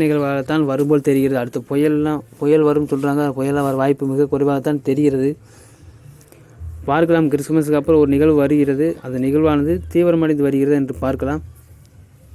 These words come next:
தற்போது நிகழ்வு ஒரு காற்றழுத்த தாழ்வு பகுதி, தீவிர காற்றழுத்த தாழ்வு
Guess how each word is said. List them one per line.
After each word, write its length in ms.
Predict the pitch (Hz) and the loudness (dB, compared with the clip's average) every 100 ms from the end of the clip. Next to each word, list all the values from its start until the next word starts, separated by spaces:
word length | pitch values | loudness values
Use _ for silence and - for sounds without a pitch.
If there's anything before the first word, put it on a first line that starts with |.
| - - - - - - - | -20 -18 -16 -14 -16 -12 -8
தற்போது 320 | 135 147 165 160 | -4 2 4 6
நிகழ்வு 300 | 160 165 175 | 6 6 4
ஒரு 100 | 160 139 | 4 2
காற்றழுத்த 460 | 143 147 151 151 143 131 | 0 2 2 2 0 2
தாழ்வு 220 | 151 147 143 | 4 4 4
பகுதி, 200 | 147 147 160 | 4 4 4
தீவிர 240 | 175 175 151 | 6 6 2
காற்றழுத்த 400 | 139 147 139 131 | 0 0 0 0
தாழ்வு 180 | 135 | 0